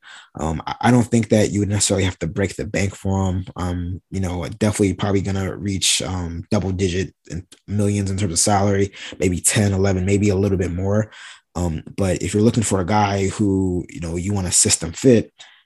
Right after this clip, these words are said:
I mean, why not, <laughs> why not bring one of your friends over? You know, Mike McDaniel already brought some of, some of his old, uh, colleagues in my, my, uh, San Francisco to Miami for his coaching staff. Why not bring some players who, you know, can,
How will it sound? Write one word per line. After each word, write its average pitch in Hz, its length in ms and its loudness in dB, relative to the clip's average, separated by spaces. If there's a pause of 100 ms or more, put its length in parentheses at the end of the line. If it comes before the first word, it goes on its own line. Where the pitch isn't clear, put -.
(140)
I - 60 -10
mean, 92 220 -2
why 113 120 4
not, 110 300 4
<laughs> - 500 -4
why 113 160 6
not 110 160 6
bring 110 140 6
one 104 120 2
of - 20 0
your 98 80 0
friends 101 280 0
over? 82 160 -2
You 80 120 -4
know, 78 80 -6
Mike 92 160 -4
McDaniel 95 580 -2 (180)
already 101 220 4
brought 101 260 2
some 95 200 4
of, 98 260 -2
some 101 140 -2
of 95 80 -2
his 92 120 0
old, 98 300 2
uh, 87 300 -2 (320)
colleagues 101 520 2
in 87 160 -2
my, 87 140 -4 (140)
my, 92 180 -4
uh, 85 340 -2
San 95 200 -2
Francisco 95 440 -2
to 95 140 -4
Miami 92 480 0
for 90 180 -6
his 82 100 -4
coaching 107 340 4
staff. 101 420 2 (320)
Why 113 160 4
not 110 220 6
bring 110 180 2
some 104 220 2
players 101 420 0
who, 107 80 -2
you 98 160 -2
know, 101 180 0
can, 92 360 -4